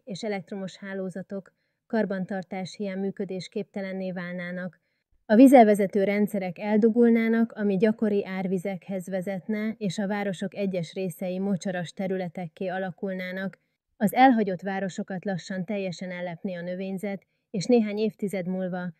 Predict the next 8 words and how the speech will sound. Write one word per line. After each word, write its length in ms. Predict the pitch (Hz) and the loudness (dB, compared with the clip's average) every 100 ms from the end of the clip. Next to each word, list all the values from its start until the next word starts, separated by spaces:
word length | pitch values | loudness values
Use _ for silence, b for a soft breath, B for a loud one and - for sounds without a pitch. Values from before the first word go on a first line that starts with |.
| _ | _
szinte 360 | - 208 185 180 | -2 0 0 -4
felismerhetetlenné 1040 | 202 180 - 185 175 180 175 185 180 180 | -6 -6 -6 -8 -8 -10 -10 -10 -8 -6
válnának. 680 | 180 180 180 180 180 180 - _ _ _ _ | -6 -6 -8 -8 -8 -10 -12 _ _ _ _
Utak, 340 | 240 240 247 233 | 2 4 2 0
hidak 360 | 233 214 208 | -2 -2 -4
és 140 | 185 - | -10 -6
közlekedési 680 | 214 196 180 185 185 170 190 | -4 -4 -6 -8 -8 -8 -8
rendszerek. 680 | 175 175 - 180 180 175 | -6 -8 -8 -10 -10 -12